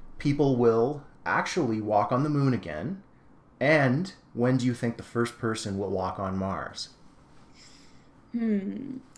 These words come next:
Speaker 2: So the Artemis program, I mean, they keep saying, the dates keep shifting a little bit, but I'm optimistic that if the funding stays in place, um, that we could have humans back on the surface of the moon by,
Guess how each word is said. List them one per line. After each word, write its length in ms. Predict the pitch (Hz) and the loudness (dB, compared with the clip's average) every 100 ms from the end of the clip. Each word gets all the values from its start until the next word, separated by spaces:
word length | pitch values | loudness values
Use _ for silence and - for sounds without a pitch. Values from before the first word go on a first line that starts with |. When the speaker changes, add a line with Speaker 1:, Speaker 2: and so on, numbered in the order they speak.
| - - - - | -20 -20 -20 -20
Speaker 2:
So 240 | - 277 320 | -2 0 2
the 180 | 302 - | 0 0
Artemis 520 | 254 370 440 381 - | 0 0 2 0 -2
program, 880 | - - 254 240 220 202 214 - - | -14 -6 -4 0 0 2 2 -2 -4
I 100 | 226 | -2
mean, 180 | 226 220 | 0 0
they 160 | 214 | 0
keep 280 | 208 - 226 | -2 -8 -8
saying, 380 | - 220 214 220 | -8 -2 0 0
the 120 | 220 | -2
dates 320 | 208 262 294 | -2 -4 -4
keep 260 | - 262 254 | -6 -6 -6
shifting 500 | - - - 226 214 | -8 -8 -6 -4 -2
a 60 | 190 | -2
little 300 | 196 208 196 | -2 -2 0
bit, 340 | 196 - - - | -2 -4 -8 -8
but 160 | 220 208 | -2 0
I'm 220 | 214 214 240 | 0 -4 -8
optimistic 880 | 254 - 277 247 - - 214 - - | -8 -2 0 0 -4 -2 -2 -2 -4
that 220 | 202 - | -4 -2
if 200 | - 208 - - | -4 -4 -16 -16
the 80 | 208 | -16
funding 580 | - 214 254 262 240 214 | -4 0 4 4 2 -2
stays 380 | - - 214 | -10 -14 -12
in 160 | - 214 | -8 -8
place, 480 | - - - - - _ - - - - | -10 -14 -12 -14 -18 _ -20 -20 -20 -10
um, 380 | 185 196 202 202 | -4 -2 0 0
that 180 | 208 - | -2 -2
we 140 | 202 | -4
could 260 | 202 - 208 | -6 -6 -8
have 280 | 202 208 208 | -6 -6 -8
humans 440 | - 220 214 208 | -8 -4 -2 -2
back 260 | 202 202 208 | -4 -10 -8
on 120 | 208 214 | -6 -6
the 80 | |
surface 380 | 202 220 208 208 202 | -8 -10 -12 -12 -10
of 160 | 196 | -8
the 80 | 214 | -4
moon 240 | 196 202 | -4 -2
by, 360 | 202 - - - | -4 -6 -8 -12